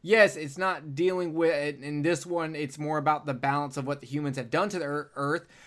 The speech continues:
But if you don't like that, let me ask you a question. Do you not like the original nineteen fifty-four version, which is about us using nuclear bombs and hurting the Earth and ourselves and being, literally, this movie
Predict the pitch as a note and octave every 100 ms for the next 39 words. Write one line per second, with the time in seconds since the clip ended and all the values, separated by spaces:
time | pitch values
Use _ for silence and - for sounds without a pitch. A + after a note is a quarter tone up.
0 | - - E3 C4 A3+ A#3+ A#3 B3+ A3+ G#3
1 | C#4 C#4 - F3+ D#4 F4 E4 E4 - B3
2 | F3 - D4 C4+ - D3+ G#2 - _ _
3 | _ - _ C#3+ D3+ F#3+ F3+ E3+ G#3+ C4+
4 | G#3+ C4 B3+ A3+ F3 G#3+ A#3 F3 G#3 G3
5 | A3 G#3+ A#3+ A#3+ F3 G#3 A#3 A#3+ B3 B3
6 | G3+ E3+ F#3+ D#3 C3+ G3 G3 - F3 G3+
7 | G3+ G#3 F3+ D#3+ F3 F3+ F#3+ D3 E3 F3
8 | F#3 - D#3+ D3+ - F3+ F#3+ G#3 G3 D3+
9 | D#3+ - F3 G3 G3 - E3 F3 - _
10 | _ D3+ D3 C#3 - E3 E3 A3 A3+ -
11 | - D#3 D3 F3 C#3+ - - C#3 F3+ A3+
12 | E4 E4+ C#4 A3+ G#3 C#4+ - G3 D4 D4
13 | F#3+ D#3 C#3+ C3+